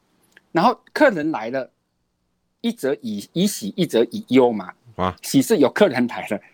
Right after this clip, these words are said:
Speaker 1: 忧是说我要不要先快筛一下再进来吃饭，这个又是一个做不到的一个，一个问题。所以现在你看，从四月份、五月份、六月份，就是刚刚讲的，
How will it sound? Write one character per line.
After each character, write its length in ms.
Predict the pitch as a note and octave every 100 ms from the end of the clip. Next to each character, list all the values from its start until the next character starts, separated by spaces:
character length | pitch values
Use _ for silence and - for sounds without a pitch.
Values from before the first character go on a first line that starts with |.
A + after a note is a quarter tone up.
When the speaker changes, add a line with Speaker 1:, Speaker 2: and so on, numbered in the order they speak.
| -
Speaker 1:
忧 200 | - A3+
是 160 | G#3 A3+
说 240 | F#3+ G3+ - _ _ _ _ _ _ _ _ _ _
我 120 | C#3+ -
要 80 | G3+
不 60 |
要 60 | F#3+
先 200 | F3 F3+
快 180 | - D3+
筛 200 | - C#3+
一 100 | A#2+
下 260 | - C3 A2
再 100 | -
进 160 | - C3
来 100 | G2+
吃 200 | - A2+
饭， 160 | A2+ G2
这 100 | C#4
个 80 | A#3+
又 100 | A#3
是 160 | B3
一 40 | G#3+
个 100 | F3+
做 200 | - A#3
不 100 | D3+
到 140 | F#3+
的 100 | D#3+
一 40 | D3+
个， 160 | C3 -
一 100 | C#3+
个 100 | B2+
问 180 | F3 A2+
题。 240 | - D#2 _ _ _ _ _
所 160 | - B3
以 100 | A3+
现 200 | - A3+
在 140 | G#3+
你 140 | E3+ A#2
看， 180 | G3 D3
从 200 | - C3+
四 220 | - F#3+
月 120 | F3
份、 180 | D#3+ D3+ A#2+
五 120 | G#2+
月 120 | D3
份、 240 | D#3+ C3
六 140 | C3 D3
月 100 | C3
份， 160 | C3+
就 140 | A2+ D3
是 100 | C#3+
刚 200 | - C#3+
刚 80 | C#3
讲 180 | A#2+ F#2
的， 140 | F2+